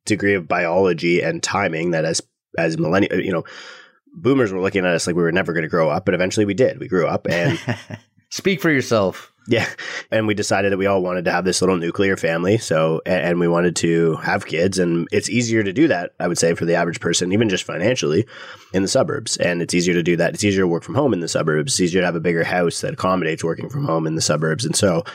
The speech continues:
Speaker 1: you know, I think that covid obviously expedited that because it gave people the time to pause and reflect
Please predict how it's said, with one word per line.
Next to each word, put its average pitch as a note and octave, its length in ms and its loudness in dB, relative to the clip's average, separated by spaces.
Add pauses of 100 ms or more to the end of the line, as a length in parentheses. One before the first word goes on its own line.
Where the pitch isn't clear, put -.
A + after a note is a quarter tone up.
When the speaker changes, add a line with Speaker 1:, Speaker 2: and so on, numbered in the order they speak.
(500)
Speaker 1:
you F#2 80 -2
know, D#2 240 0
I G#2+ 100 -2
think G2 380 -4
that G2+ 180 0 (140)
covid B2+ 320 2
obviously F#2 320 -2
expedited F#2 480 0
that G2 180 0
because D#2 480 0 (100)
it E2+ 220 0 (140)
gave F#2 180 0
people F#2 200 2
the D#2+ 160 -4 (240)
time F2 380 -4
to D#2+ 120 -4
pause F2+ 520 0
and E2+ 120 0
reflect - 540 -2